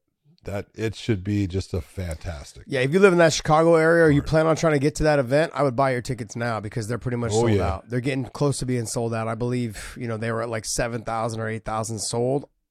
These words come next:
Speaker 2: on Friday night, Friday afternoon. And that, that arena, 'cause of the stage and everything that they do for the Bellator walkout, I think it holds nine thousand eight hundred. So if they get rid of that stage and walkout, you'll probably get another,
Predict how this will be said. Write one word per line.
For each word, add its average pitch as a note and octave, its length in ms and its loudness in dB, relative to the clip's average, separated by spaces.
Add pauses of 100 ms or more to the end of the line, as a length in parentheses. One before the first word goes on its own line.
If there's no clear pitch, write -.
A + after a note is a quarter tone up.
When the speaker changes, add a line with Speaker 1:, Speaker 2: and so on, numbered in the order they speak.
(160)
Speaker 2:
on A2 160 -4
Friday A2+ 500 -6
night, F2+ 300 -10 (400)
Friday A#2 260 -2
afternoon. A2 480 -6 (140)
And A2+ 120 -6
that, A2+ 260 -6
that A#2+ 140 -2
arena, A#2+ 380 -2
'cause A#2 220 -6
of A2+ 80 -6
the A2 80 -2
stage C3 480 -2
and A#2+ 100 -4
everything B2 240 0
that A2+ 80 -6
they A#2 120 -2
do B2 200 0
for A#2 140 -8
the G#2+ 100 -6
Bellator C3 420 0
walkout, C3+ 440 2 (280)
I - 40 -12
think B2+ 120 -2
it A#2+ 100 -2
holds A#2 280 0
nine A#2+ 300 -2
thousand A#2 400 -2
eight A#2 140 -8
hundred. G2 420 -12 (340)
So - 140 -10
if G#2 80 -6
they B2 80 -4
get B2+ 220 -2
rid D3 140 2
of C#3+ 60 0
that C#3 180 2
stage C3+ 320 -2
and B2+ 120 -2
walkout, C3 360 0
you'll A#2+ 120 -4
probably B2+ 220 -2
get B2 100 -2
another, A#2+ 360 -2